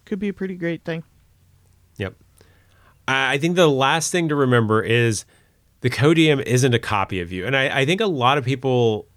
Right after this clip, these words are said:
Speaker 2: whether they're co-D Ming or they're just dealing with just random people, have a habit of just thinking everybody is like me. They, they have the same preferences, they have same opinions,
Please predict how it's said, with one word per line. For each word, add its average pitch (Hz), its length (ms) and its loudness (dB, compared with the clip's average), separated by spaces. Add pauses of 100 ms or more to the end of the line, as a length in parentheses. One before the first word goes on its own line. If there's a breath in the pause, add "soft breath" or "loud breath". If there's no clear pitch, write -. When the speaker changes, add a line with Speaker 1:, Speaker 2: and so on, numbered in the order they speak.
(360)
Speaker 2:
whether 131 460 2
they're 110 180 2
co-D 151 560 0
Ming 120 300 0
or 104 180 -2
they're 101 120 -2
just 120 280 -4
dealing 127 340 0
with 117 160 0 (280)
just - 300 -6
random 117 500 -2
people, 101 560 -4 (1160 loud breath)
have 131 420 0
a 151 80 0
habit 127 420 0
of 107 100 0
just 113 240 -4
thinking 110 380 -2
everybody 139 520 0
is 107 140 -2
like 98 340 -4
me. - 240 -16 (440 soft breath)
They, 101 720 0
they 101 160 -6
have 92 280 -6
the 87 60 -12
same 92 440 -6
preferences, 123 760 -4
they 92 80 -6
have 92 120 -10
same 92 220 -8
opinions, 110 720 -2